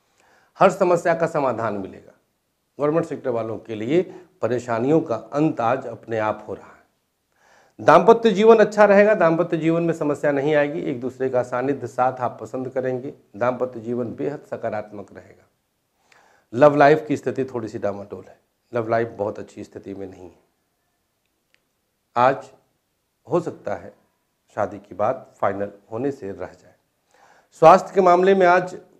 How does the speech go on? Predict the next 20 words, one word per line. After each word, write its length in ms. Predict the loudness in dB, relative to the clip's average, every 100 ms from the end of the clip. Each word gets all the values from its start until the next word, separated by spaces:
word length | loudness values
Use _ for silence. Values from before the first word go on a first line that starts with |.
| -10
घुटने 320 | -10 -2 -2
की 100 | -2
तकलीफ 600 | -2 -4 -2 -4 -6 -12 -2
और 280 | -2 -2 -6 -20 _ -12
लीवर 360 | -2 2 2 0
की 120 | -6
समस्या 400 | -6 -8 -4 -6
हो 120 | -6
सकती 320 | -14 -20 _ _
है। 100 | _ _ _ _ _ _ _ _ 8
प्रयोग 240 | 8 8
क्या 120 | 4
करना 280 | 2 0 0
चाहिए? 320 | -4 -10 -20 _ _ _ -4
आज 240 | 0 0
वृषभ 340 | -2 -4 -2 0
राशि 240 | -2 -2
वालों 260 | -4 -2 -6
के 160 | -8 -8
लिए 340 | -6 -6